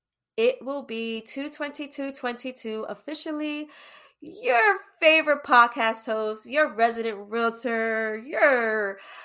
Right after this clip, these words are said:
just, you know, person that you're listening <laughs> to.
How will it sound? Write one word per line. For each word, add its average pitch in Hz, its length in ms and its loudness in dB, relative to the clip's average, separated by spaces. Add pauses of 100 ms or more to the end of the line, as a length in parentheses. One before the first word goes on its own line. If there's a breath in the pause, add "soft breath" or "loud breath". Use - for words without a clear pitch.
(500 loud breath)
just, - 440 -8
you 370 100 -4
know, 349 280 4
person 254 640 -2
that 233 160 -4
you're 240 80 -10
listening 247 320 -2
<laughs> - 400 -6
to. 269 420 2